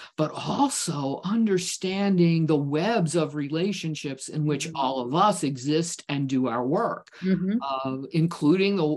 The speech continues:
Speaker 1: the, the web of, of, of, of biospheres, the, the, the web of relationships that makes our very existence possible.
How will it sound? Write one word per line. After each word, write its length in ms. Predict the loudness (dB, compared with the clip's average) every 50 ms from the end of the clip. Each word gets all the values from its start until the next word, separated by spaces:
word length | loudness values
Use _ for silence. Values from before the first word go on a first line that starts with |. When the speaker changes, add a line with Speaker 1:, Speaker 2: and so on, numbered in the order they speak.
| -2 -4
Speaker 1:
the, 360 | -4 -4 -4 -6 -8 -8 -8
the 140 | -6 -4 -2
web 400 | 0 0 2 2 0 0 -2 -6 -10 -12 _
of, 300 | -6 -4 -4 -4 -4 -6 -8 _
of, 300 | -4 -4 -4 -6 -8 -10 -8 -4
of, 320 | -4 -2 -2 -4 -6 -10 -16 _ _ -12
of 260 | -10 -10 -10 -10 -12 -16 _ _
biospheres, 920 | -2 0 2 2 4 4 4 2 0 -2 0 0 2 2 2 0 -2 -4
the, 200 | -6 -6 -6 -8 -10 -14 -20 -20 -20 -20 -18 _
the, 480 | -4 -2 0 0 0 0 -2 -4 -6 -4
the 160 | -4 -2 -2
web 360 | 0 2 2 4 4 4 6
of 160 | 4 4 4 2
relationships 600 | 2 2 2 2 0 0 -2 -4 -4 -6 -8 -6
that 140 | -4 0
makes 260 | 2 2 2 0 0 0 2
our 200 | 4 4 4 4
very 300 | 4 2 2 2 2 2
existence 720 | 0 0 -2 -6 -6 -6 -6 -6 -6 -6 -6 -8 -10 -10 -12 _ _ _ _
possible. 840 | -8 -8 -6 -4 -2 -2 0 2 2 2 2 2 0 0 -2 -2 -6